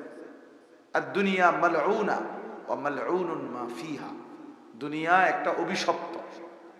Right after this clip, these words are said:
এবং এর মধ্যে যা কিছু আছে সবটাই অভিশপ্ত। ইল্লা যিকরুল্লাহ। দুনিয়ার মধ্যে উত্তম কি? আল্লাহর জিকির, আল্লাহর ইবাদত,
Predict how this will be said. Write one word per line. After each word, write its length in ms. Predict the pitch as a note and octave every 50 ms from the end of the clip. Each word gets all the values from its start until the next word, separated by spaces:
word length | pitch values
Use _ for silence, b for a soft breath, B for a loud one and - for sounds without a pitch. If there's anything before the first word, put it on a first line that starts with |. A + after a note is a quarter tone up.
| - -
এবং 220 | C#3+ D3 F#3+ G3 G3
এর 100 | G3+ G3
মধ্যে 240 | G3+ G3+ - G3+ G3+
যা 420 | - F#3 F#3 G#3+ A3+ G#3+ - -
কিছু 200 | G3+ - F#3+ F3+
আছে 220 | D#3 C3+ - - -
সবটাই 460 | - D3 D3+ - - - E3 F3 F3+
অভিশপ্ত। 600 | E3+ D3+ - A#2+ - - F3+ F3+ E3+ E3+ F3 - - - - - - - - - - - - - - _ _ _ _ -
ইল্লা 420 | E3+ F#3+ F3+ E3+ D#3 D3+ D3 C3+
যিকরুল্লাহ। 640 | - - F#3+ F#3 - D#3+ C#3+ B2+ A#2 - - - - - - - - - - - - - - - - - - - - - - - _ _ - -
দুনিয়ার 320 | F3+ G3 G#3 G#3 G3+ G3
মধ্যে 220 | G3 G3 F#3+ G3+ G#3+
উত্তম 380 | A3 - - - - A3 G3 E3+ -
কি? 100 | - - - - -
আল্লাহর 320 | D3 D#3 D#3 D3+ C#3 -
জিকির, 340 | - - C3+ - - - - - - - - - - - - - - - - - - -
আল্লাহর 420 | C3 C#3+ D3 C#3+ C#3+ C3 B2+ - C#3
ইবাদত, 400 | C#3+ D3 D#3 F3 F3+ D#3 C3